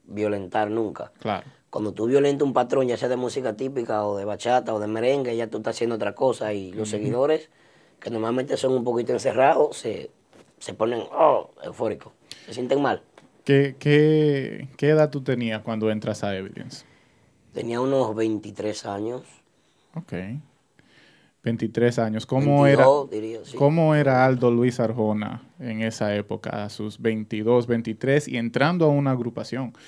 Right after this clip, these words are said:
Speaker 2: Y que tal vez, eh, podía tener lo que es, eh, la vida de músico, en el sentido de que tenían actividades.
Speaker 1: Bueno,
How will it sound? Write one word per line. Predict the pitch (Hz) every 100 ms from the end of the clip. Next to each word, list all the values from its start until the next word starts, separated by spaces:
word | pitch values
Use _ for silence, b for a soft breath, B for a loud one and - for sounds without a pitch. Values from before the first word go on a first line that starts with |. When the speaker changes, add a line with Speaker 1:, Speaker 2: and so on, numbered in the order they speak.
| B B
Speaker 2:
Y | - 127
que | 135
tal | 143 139
vez, | 131 139 170 170 - - _
eh, | - 139 131
podía | 131 127 127 139 151
tener | 143 135 139 139 127 113
lo | 117
que | 113 110 110 120 127
es, | 131 - b b b
eh, | 123 117 113
la | 110 110
vida | 120 156
de | 160
músico, | 139 226 233 117 110
en | 107
el |
sentido | 104 113 117 123 147
de | 135
que | 117
tenían | 113 113 143
actividades. | 151 127 123 107 120 180 120 110 - b b b b b b b b b _
Speaker 1:
Bueno, | - 117 98